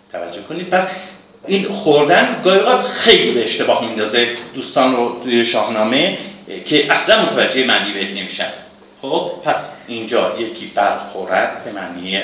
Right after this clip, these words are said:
برخورد به معنی بهره مند شدنه. خب، یکی خوردن یا خوردن به معنی چیه؟ سپری کردنه، سپری کردنه. که دانا ز گفتار او بهره مند می‌شه.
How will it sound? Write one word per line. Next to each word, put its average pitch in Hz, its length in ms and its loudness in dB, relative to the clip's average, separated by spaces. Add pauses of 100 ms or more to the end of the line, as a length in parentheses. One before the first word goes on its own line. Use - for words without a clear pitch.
(180)
برخورد - 680 -4
به 98 60 -8
معنی 90 280 -8
بهره 110 340 0
مند 95 320 0
شدنه. 110 840 0 (440)
خب، 196 440 2
یکی 240 420 -4 (160)
خوردن 160 420 2
یا 170 80 -4
خوردن 165 460 2
به 170 100 2
معنی 135 400 0
چیه؟ 185 600 2 (280)
سپری - 720 -12
کردنه، 85 580 -8 (220)
سپری - 560 -16
کردنه. 78 400 -12 (1700)
که 123 100 -10
دانا 101 1000 2 (180)
ز - 220 -16
گفتار 85 760 -8 (160)
او - 200 -10
بهره - 280 -12
مند 76 420 -18
می‌شه. - 200 -14